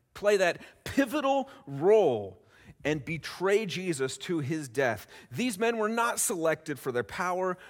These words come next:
for their skill, but so that God might display his power in and through them.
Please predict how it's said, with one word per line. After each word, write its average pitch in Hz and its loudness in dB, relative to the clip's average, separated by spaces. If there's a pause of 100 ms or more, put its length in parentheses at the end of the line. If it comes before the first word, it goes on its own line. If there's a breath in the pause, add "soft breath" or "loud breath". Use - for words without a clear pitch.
for 120 -10
their 107 -2
skill, 170 4 (240 loud breath)
but 139 2
so 165 0
that 139 -2
God 147 0
might 143 -2
display 131 -4 (180)
his 226 -6
power - -14 (1000)
in 123 -6
and 98 -10 (100)
through 95 -10 (640)
them. 82 -12